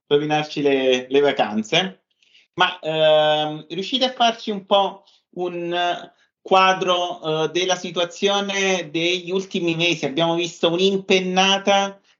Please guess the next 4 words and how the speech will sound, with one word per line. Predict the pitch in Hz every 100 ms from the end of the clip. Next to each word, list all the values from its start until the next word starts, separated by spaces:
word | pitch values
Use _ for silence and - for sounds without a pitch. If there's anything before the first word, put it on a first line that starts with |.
| -
di, | 147 165 170 160 -
eh, | -
attacchi | 143 143 143 139 139 - 165 156 - 170 156 127 -
ransomware, | 151 147 151 165 165 170 175 170 180 180 -